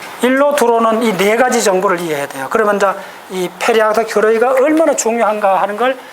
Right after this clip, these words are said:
이제 느낄 거예요. 이게 스피널 코드의 맨 밑에 있는 첫 번째가,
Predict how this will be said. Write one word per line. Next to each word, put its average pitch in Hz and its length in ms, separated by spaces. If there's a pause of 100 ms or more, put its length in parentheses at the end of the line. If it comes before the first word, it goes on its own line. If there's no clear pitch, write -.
(240)
이제 185 120
느낄 190 240
거예요. 131 240 (1200)
이게 226 180
스피널 247 480
코드의 180 280
맨 175 200
밑에 190 260
있는 160 140
첫 - 140
번째가, 190 440